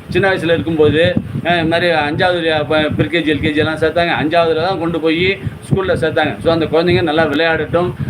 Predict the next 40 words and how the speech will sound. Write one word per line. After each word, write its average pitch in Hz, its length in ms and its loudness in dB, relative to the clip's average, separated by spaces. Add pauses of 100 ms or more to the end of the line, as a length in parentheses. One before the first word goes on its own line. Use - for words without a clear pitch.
(100)
அதனால 160 340 4
நாலேட்ஜ் 175 340 0
எல்லாம் 180 160 2
ஒண்ணும் 175 180 0
குறைஞ்சு 170 180 4
போயிடாது. 165 240 2
லேட்டா 175 240 0
ஸ்கூலுக்கு 165 380 0
போனாங்கன்னா 165 260 2
நாலேட்ஜ் 160 320 0
எல்லாம் 170 180 2
ஒண்ணும் 160 220 -2
குறைஞ்சு 156 300 -2
போயிடாது. 143 240 0 (180)
அந்த 135 200 -4
நாலேட்ஜ் 151 300 0
எல்லாம் 160 180 0
இருக்க 151 200 0
தான் 165 140 0
செய்யும். 160 360 -2 (280)
அதனால 160 240 0
இந்த 190 120 0
குழந்தைக்கு 170 480 0
வந்து 175 280 0
நுரையீரல் 180 520 0
பிரச்சனை, 165 320 0 (460)
ஆ, 156 180 2
ப-, 139 760 0
மூக்கு, 180 360 0
சைனஸ் 175 480 0
பிரச்சனைலாம் 165 380 2
வரதுக்கு 156 200 0
வாய்ப்புகள் 156 460 0
இருக்கு 143 240 0
ருத்ரமூர்த்தி 147 360 0
சார், 147 240 2
சார். 180 200 0
அதனால 151 380 0
நிரஞ்சன் 170 400 0
வந்து, 170 320 0